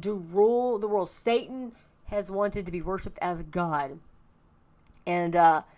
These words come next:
how do you think he's gonna do that? So, in the end times, you know, the Bible talks about, uh, Revelation, and it talks about, uh, this one man that's gonna come up, and he's gonna have all the answers. And, you know, there is Jesus Christ.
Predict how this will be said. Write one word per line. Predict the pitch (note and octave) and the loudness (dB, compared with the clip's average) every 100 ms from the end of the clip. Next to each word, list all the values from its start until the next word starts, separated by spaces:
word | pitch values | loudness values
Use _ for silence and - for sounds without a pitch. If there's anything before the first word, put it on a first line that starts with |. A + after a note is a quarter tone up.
| - _ - | -20 _ 0
how | A3 | 0
do | |
you | B3 | 0
think | A3 | -6
he's | F#3+ | -6
gonna | F#3+ D#3 | -6 -4
do | E3 D3+ | -4 -4
that? | - - _ _ _ - | -8 -12 _ _ _ -8
So, | A3+ G3+ - _ _ | 0 0 0 _ _
in | C4 | -8
the | C4+ D4+ | -4 -2
end | D4+ | -4
times, | A#3 G#3 F3+ F3+ G3 | -2 0 0 -4 -6
you | G3+ | -6
know, | |
the | F#3 | -2
Bible | F#3 G3+ G3+ | 2 2 2
talks | G3 F#3 - | -2 -2 -2
about, | F#3 F3+ - - - - - _ - - | 0 2 0 -8 -20 -20 -20 _ -4 2
uh, | F#3 D3+ - | 4 4 2
Revelation, | - F#3 G3+ A3+ F3 E3+ F#3+ G#3 - - - | 0 4 6 6 2 0 -4 -6 -10 -20 -14
and | - F#3 | -6 -4
it | F3 | 0
talks | F#3 F#3 F#3+ | 0 0 -2
about, | F3 E3+ E3 - - | 0 2 0 -8 -8
uh, | E3+ E3 D#3+ | -2 -2 0
this | F#3 F3+ | -2 -2
one | F#3 A3 | 0 0
man | G#3+ E3+ F3+ F#3 - | 0 -2 -4 -6 -10
that's | E3 | -8
gonna | F#3 F3+ | -8 -6
come | G3 | -2
up, | F3+ | -2
and | F3+ | -2
he's | F3 | -6
gonna | E3+ | -8
have | D3+ | -4
all | D#3+ | -4
the | F#3 E3+ | -4 -6
answers. | D#3+ D#3+ E3 - - _ _ - _ - | -8 -10 -12 -14 -20 _ _ -20 _ -16
And, | - F#3+ F#3+ - | -4 -2 -2 -4
you | G3 G#3 | -6 -4
know, | F3 | 0
there | A3 A3 | 0 0
is | B3 - | -2 -6
Jesus | A#3 F#3 D#3+ D#3 | -8 -8 -8 -12
Christ. | - E3 D#3+ G#3 - | -6 -6 -4 -8 -14